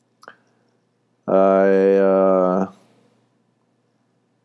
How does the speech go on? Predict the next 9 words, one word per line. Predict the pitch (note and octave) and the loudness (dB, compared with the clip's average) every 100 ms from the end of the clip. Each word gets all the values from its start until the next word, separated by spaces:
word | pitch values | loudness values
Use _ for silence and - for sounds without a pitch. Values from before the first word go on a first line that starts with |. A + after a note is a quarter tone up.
| _ _ _ _ _ _ _ _ _ _ _ _ _ _ _ _ _ _ _ _ _ _ _ _ - | _ _ _ _ _ _ _ _ _ _ _ _ _ _ _ _ _ _ _ _ _ _ _ _ -4
right | G#2+ G#2 | -2 0
now | G#2 G#2 G2+ G2+ G2+ G2+ | 0 2 2 2 0 0
I'm | G2 | -2
missing | G2 G2+ - G#2+ G2 G2 F#2 | -2 -4 -4 -4 -4 -4 -4
the, | G2 F#2+ F#2+ | -2 0 0
uh, | F#2 F#2 F#2 F#2 F#2 - _ _ _ - | 0 0 -2 -4 -8 -16 _ _ _ -18
the | G2 | -14
temple | - B2 A#2+ G#2 | -6 -6 -2 -2
burn. | F2 F2+ F2+ G2+ | 0 -2 -2 -4